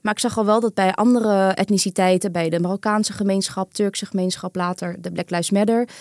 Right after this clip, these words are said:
dat groeperingen zich steeds meer uitspraken over, "Hey, hier ligt een grens." En ik zag er heel veel raakvlakken in, maar ik vond ook dat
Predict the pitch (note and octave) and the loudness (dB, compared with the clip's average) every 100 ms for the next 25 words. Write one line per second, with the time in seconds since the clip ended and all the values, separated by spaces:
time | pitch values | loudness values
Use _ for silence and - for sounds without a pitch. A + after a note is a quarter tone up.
0 | - - - - G#3+ - A#3 A#3 A3+ A3+ | -20 -20 -14 -4 -4 -2 -2 4 4 4
1 | G3+ G3 G#3+ G#3 F#3+ - C4+ - G3+ F3+ | 0 2 2 2 2 4 2 2 -2 -2
2 | F3 F3+ G3+ G#3 G3 G#3+ G3+ - F3 A3 | 0 -2 2 2 4 4 2 -2 -4 0
3 | G#3 F3 - - G#3+ G#3+ A#3+ - A3 G#3 | 0 0 -2 -4 -4 -2 -4 -2 0 0
4 | F3+ G3+ D#4 - F#3+ F3+ - F#3 G#3+ - | 0 0 -2 -4 -8 -6 -4 -2 -2 -4
5 | - A3+ - A#3+ D4 - F#3 | -4 -4 0 2 2 0 -4